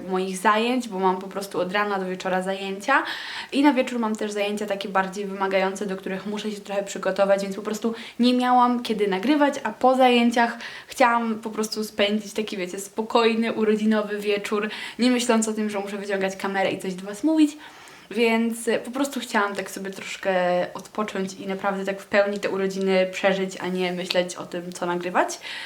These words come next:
E, jednak, e, tak, e,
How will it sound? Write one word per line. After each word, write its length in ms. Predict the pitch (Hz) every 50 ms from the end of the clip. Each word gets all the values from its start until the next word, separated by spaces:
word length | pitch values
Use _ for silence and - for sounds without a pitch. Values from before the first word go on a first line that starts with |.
| - - - - - - - - -
E, 60 | 208
jednak, 840 | 240 240 240 240 240 254 285 277 285 294 302 302 302 294 - - -
e, 480 | 294 294 285 285 285 294 294 285 285 285 269 - - _ _ _ _ -
tak, 480 | - 339 359 320 269 226 - - - 233
e, 600 | 226 226 226 220 220 226 226 226 220 214 -